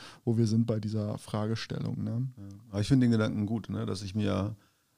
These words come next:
Speaker 2: Vorbilder raussuche, die partiell,
Speaker 1: Mhm.
Speaker 2: äh, eben Vorbild sind für mich, ne? Weil uns, es ist uns eigentlich klar, weil wir müssen uns das, äh, auch immer wieder sagen lassen, also da, wo viel Licht ist, ist eben auch, äh, so viel Schatten, ne? Also bei den Leuten, zu denen wir heute,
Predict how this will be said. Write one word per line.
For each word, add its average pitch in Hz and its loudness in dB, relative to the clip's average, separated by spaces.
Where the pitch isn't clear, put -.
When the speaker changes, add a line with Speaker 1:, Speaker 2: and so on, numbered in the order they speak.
Speaker 2:
Vorbilder 110 6
raussuche, 110 0
die 110 -2
partiell, 98 2
Speaker 1:
Mhm. 120 6
Speaker 2:
äh, 98 0
eben 95 -2
Vorbild 92 0
sind 90 -2
für 92 -4
mich, 87 -4
ne? 101 0
Weil 101 2
uns, 107 2
es - -6
ist 127 2
uns 139 6
eigentlich 123 4
klar, 120 2
weil 120 6
wir 113 6
müssen 120 4
uns 110 -2
das, 113 0
äh, 113 -2
auch 110 2
immer 110 4
wieder 107 4
sagen 107 0
lassen, 123 0
also 107 -2
da, 110 0
wo 120 4
viel 123 2
Licht 113 0
ist, 127 -2
ist 120 -10
eben 110 0
auch, 110 -2
äh, 110 -2
so 104 -4
viel 107 -4
Schatten, - -4
ne? 104 -4
Also 104 -2
bei 104 2
den 113 4
Leuten, 110 4
zu 113 -2
denen 110 4
wir 107 4
heute, 107 2